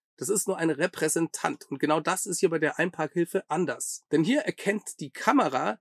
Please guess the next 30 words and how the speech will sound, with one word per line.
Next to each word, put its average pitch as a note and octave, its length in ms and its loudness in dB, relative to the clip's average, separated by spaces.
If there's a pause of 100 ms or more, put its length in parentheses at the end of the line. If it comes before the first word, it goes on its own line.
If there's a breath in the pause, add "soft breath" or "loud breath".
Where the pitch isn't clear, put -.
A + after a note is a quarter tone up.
(120)
den D3+ 200 0
Abstand D#3+ 600 -4 (100)
zum - 160 -6
Hindernis F3 560 0
und - 420 -2
errechnet D3+ 520 -4
daraus D3+ 440 -2
dann C3 240 -2 (160)
die C#3 100 -6
Form C3+ 360 0
in C3+ 120 -6
drei B2 200 0
D. - 320 -10 (160)
Und E3+ 120 2
Ashok A3 260 2
schreibt G#3 260 0
hier, G#3 160 6
zusätzlich A#3 520 2
zu - 100 -6
den G3+ 140 2
Hindernissen E3 540 2
sagen G3+ 300 2
wir G3+ 140 4
auch G#3 240 4 (180)
gemalte D#3+ 580 4
Linien F#3+ 400 2
auf F3+ 120 -4
dem F#3 160 6
Boden G#3 320 2
voraus, - 540 -8